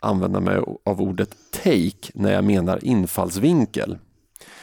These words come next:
Eftersom jag är något av en språkfascist så gillar jag inte när man slänger in ord från främmande språk här och där, men icke desto mindre har svenskan en väldigt massa låneord.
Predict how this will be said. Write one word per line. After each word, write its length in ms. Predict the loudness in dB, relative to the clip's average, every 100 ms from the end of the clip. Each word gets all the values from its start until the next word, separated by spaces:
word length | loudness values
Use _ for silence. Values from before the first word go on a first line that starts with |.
| -20 -20 -20 _ _
Eftersom 400 | -4 -2 2 2
jag 280 | 4 2 2
är 180 | 2 4
något 320 | 4 2 2
av 120 | 2
en 60 | 0
språkfascist 1040 | 0 2 2 2 -2 -2 0 2 0 -2
så 180 | -2 -2
gillar 340 | 2 2 4
jag 80 | 2
inte 260 | 2 2 0
när 160 | 2
man 200 | 2 0
slänger 380 | -2 0 2 4
in 160 | 4 4
ord 240 | 4 2
från 200 | 0 -2
främmande 500 | 0 0 2 2 2
språk 720 | 0 -2 2 2 2 -2 -14 -18 -20 _
här 260 | -4 -2 -2
och 140 | -2
där, 320 | -2 -2 -4 -6
men 280 | -2 0 0
icke 280 | -2 -4 -4
desto 300 | -2 -2 2
mindre 560 | 4 4 4 4 2 0
har 340 | 0 0 0 -4 -16 -20 -20 -20 -20 _ _
svenskan 800 | -6 -2 2 2 2 2 2 4
en 160 | 2
väldigt 480 | 4 2 2 0 0
massa 600 | 0 2 0 0 0 0 -4
låneord. 840 | 0 2 4 4 4 2 0